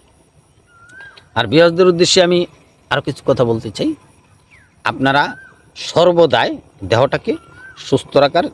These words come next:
চিন্তা ভাবনা করবেন, সর্বদা সৎ পথে চলার চিন্তা ভাবনা করবেন, সর্বদাই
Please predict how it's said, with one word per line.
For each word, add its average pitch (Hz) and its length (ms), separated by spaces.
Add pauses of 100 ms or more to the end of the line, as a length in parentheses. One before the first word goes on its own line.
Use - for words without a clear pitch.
(340)
চিন্তা 135 260
ভাবনা 98 280
করবেন, 87 260 (1000)
সর্বদা 156 540 (480)
সৎ - 300 (100)
পথে 160 260
চলার 156 340 (1000)
চিন্তা 147 260
ভাবনা 98 300
করবেন, 90 280 (680)
সর্বদাই 165 680